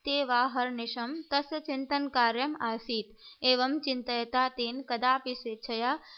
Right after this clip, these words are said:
विविधभूषणादिभिर्निजशरीरं नालङ्कृतम्।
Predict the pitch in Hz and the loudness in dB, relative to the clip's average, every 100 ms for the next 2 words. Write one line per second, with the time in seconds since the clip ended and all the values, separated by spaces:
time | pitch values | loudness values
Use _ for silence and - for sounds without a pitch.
0 | - 269 294 339 311 262 277 277 262 269 | -4 0 2 2 0 0 0 0 2 2
1 | 269 277 254 285 302 311 247 262 277 294 | 2 0 2 4 4 0 -4 -4 -2 -2
2 | 277 233 226 226 262 254 247 277 233 226 | -2 -2 -2 -2 -2 2 2 2 0 -2
3 | 226 226 214 | -4 -2 -4